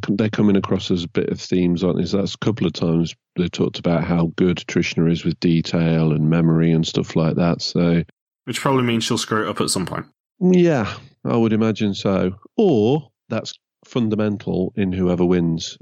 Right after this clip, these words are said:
Speaker 1: is that they pick Trishna and she's got the detail and the other team fall to pieces.
Speaker 2: Yeah. And, uh, Sofian lets everyone pitch, but relegates Alhana to demonstrating the game.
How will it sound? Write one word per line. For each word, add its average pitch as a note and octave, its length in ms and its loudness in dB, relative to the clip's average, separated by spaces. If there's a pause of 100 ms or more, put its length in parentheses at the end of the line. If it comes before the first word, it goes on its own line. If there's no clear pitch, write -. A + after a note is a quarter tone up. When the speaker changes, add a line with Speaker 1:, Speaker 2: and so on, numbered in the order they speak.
Speaker 1:
is - 200 -8
that E2+ 260 0
they F2 200 0
pick - 240 -4
Trishna D#2+ 600 0
and E2 280 0
she's - 260 -4
got - 180 -2
the F2 80 -2
detail E2 680 2
and D#2+ 500 0
the E2 220 2
other E2 140 2
team E2 680 2
fall D#2+ 260 0
to - 100 -8
pieces. D#2 480 -2 (320)
Speaker 2:
Yeah. F2+ 300 -6 (480)
And, B2+ 500 -2
uh, B2 300 0
Sofian B2 480 0
lets - 280 -6
everyone A2+ 440 0
pitch, - 480 -6
but - 420 -2
relegates B2 560 0
Alhana G2 560 0
to F#2+ 240 -2
demonstrating G2 680 -4
the F#2 40 -6
game. E2+ 340 -8